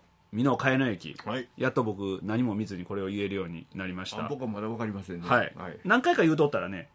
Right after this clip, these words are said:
Speaker 2: あ、そう。
Speaker 1: 知らん間に覚えとるわ。
Speaker 2: 僕、どっちが始発いうこともは、はっきりしてへんねん、まだね。
Speaker 1: あー、そうなんですか。
Speaker 2: まあ、その辺は、本当に、もう、近所におりながら、
Speaker 1: うん。
Speaker 2: ついついあんまりこう、こうね、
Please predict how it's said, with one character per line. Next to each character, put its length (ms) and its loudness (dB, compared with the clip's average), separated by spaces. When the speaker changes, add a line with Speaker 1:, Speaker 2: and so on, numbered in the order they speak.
Speaker 2:
あ、 160 -4
そ 60 -2
う。 20 -4
Speaker 1:
知 120 0
ら 100 6
ん 20 6
間 80 6
に 80 6
覚 180 6
え 60 4
と 80 2
る 100 -2
わ。 60 -4
Speaker 2:
僕、 120 -4
ど 120 0
っ 20 0
ち 180 -10
が 220 0
始 160 -4
発 280 -6
い 80 -2
う 20 -6
こ 120 -4
と 80 -2
も 120 -4
は、 140 -6
は 40 0
っ 300 -6
き 100 -14
り 60 -10
し 60 -12
て 80 -2
へ 20 -2
ん 100 -10
ね 80 -10
ん、 60 -12
ま 60 -8
だ 60 2
ね。 60 6
Speaker 1:
あ 320 10
ー、 40 0
そ 80 2
う 20 6
な 140 2
ん 60 -10
で 60 -10
す 80 -6
か。 100 -2
Speaker 2:
ま 60 -2
あ、 20 -2
そ 60 -2
の 100 0
辺 220 0
は、 180 -4
本 200 -6
当 100 -6
に、 140 -4
も 120 2
う、 80 -2
近 180 2
所 140 4
に 60 2
お 100 2
り 80 2
な 80 2
が 100 0
ら、 160 -4
Speaker 1:
う 20 -8
ん。 340 -4
Speaker 2:
つ 100 -8
い 60 -6
つ 60 -4
い 40 0
あ 40 0
ん 100 -4
ま 80 0
り 80 -2
こ 120 -4
う、 320 -6
こ 260 -6
う 20 0
ね、 140 0